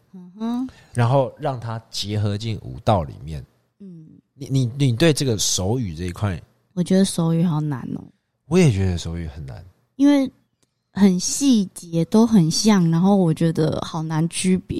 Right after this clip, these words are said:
Speaker 1: 哦。
Speaker 2: 对，但是，但是我说的那种手语社，它就是为了要夸大，然后为了让台下的人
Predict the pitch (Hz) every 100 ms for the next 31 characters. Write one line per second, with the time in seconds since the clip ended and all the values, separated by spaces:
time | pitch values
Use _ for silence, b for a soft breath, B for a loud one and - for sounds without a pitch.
0 | - - B B - 160 - - 220 240
1 | 156 101 220 226 131 110 165 156 156 104
2 | - 117 135 107 123 123 143 151 160 202
3 | 165 131 147 139 - 135 131 135 131 104
4 | 98 110 123 143 120 127 120 - 98 117
5 | 110 90 82